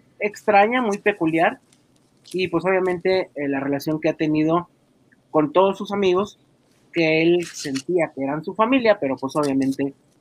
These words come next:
no. Todo el mundo lo odiaba, y, pues, obviamente, con el padre, ¿no? Entonces, eh, vemos cómo nadie es ni tan fuerte ni tan malo, y yo creo que esos momentos, eh, de los que yo más disfruté fue cuando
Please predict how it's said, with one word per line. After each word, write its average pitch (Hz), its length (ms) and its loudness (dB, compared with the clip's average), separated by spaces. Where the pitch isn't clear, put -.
no. 135 360 -2
Todo 180 180 6
el 180 60 0
mundo 185 200 2
lo 160 120 4
odiaba, 170 420 2
y, 202 160 -4
pues, 175 180 -6
obviamente, 180 560 -2
con 160 220 0
el 135 140 -4
padre, 120 380 -6
¿no? 190 180 -6
Entonces, 220 380 -4
eh, 175 520 0
vemos 247 580 2
cómo 247 400 0
nadie 233 500 0
es 214 240 -4
ni 185 100 -8
tan 214 220 0
fuerte 208 360 -4
ni 165 60 -6
tan 180 220 -6
malo, 170 360 -4
y 165 160 -2
yo 180 120 2
creo 202 140 -4
que 220 80 -6
esos 220 200 -8
momentos, 185 520 -4
eh, 131 600 -4
de 139 80 -2
los 135 180 -2
que 156 160 -6
yo 185 120 0
más 190 200 -2
disfruté 175 440 -4
fue 175 240 -2
cuando 156 440 0